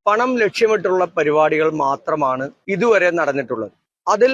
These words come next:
അബ്ദുറഹ്മാന്റെ റോൾ എന്താണ്? ലക്ഷക്കണക്കിന് ആളുകളായിരിക്കും കൊച്ചിയിലേക്ക് വരിക. ഈ സ്റ്റേഡിയത്തിന് എന്താണ് ഒരു ഉറപ്പുള്ളത്?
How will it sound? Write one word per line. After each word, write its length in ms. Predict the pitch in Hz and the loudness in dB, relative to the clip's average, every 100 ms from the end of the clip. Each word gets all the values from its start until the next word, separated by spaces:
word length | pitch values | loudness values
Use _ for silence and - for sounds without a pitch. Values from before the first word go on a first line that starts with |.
| 269 | 2
അബ്ദുറഹ്മാന്റെ 800 | 180 165 214 208 196 185 185 185 | -2 -2 0 0 0 -2 -2 -2
റോൾ 360 | 170 151 151 165 | 0 0 2 0
എന്താണ്? 360 | 147 127 120 - - - | -2 -4 -4 -6 -14 -8
ലക്ഷക്കണക്കിന് 580 | 165 170 247 247 240 247 226 | -6 -2 0 0 -2 0 2
ആളുകളായിരിക്കും 520 | 208 208 202 185 185 | 2 2 0 0 -4
കൊച്ചിയിലേക്ക് 480 | 180 160 165 160 156 | -4 -4 -2 -2 -2
വരിക. 240 | 139 117 107 _ _ _ _ _ _ _ - | -4 -6 -16 _ _ _ _ _ _ _ -8
ഈ 80 | 226 | -6
സ്റ്റേഡിയത്തിന് 560 | 220 208 220 214 226 | 0 0 0 0 0
എന്താണ് 340 | 214 185 196 202 | -2 0 0 0
ഒരു 120 | 196 | 0
ഉറപ്പുള്ളത്? 640 | 185 156 147 190 190 165 | 0 -2 -4 -2 -2 -2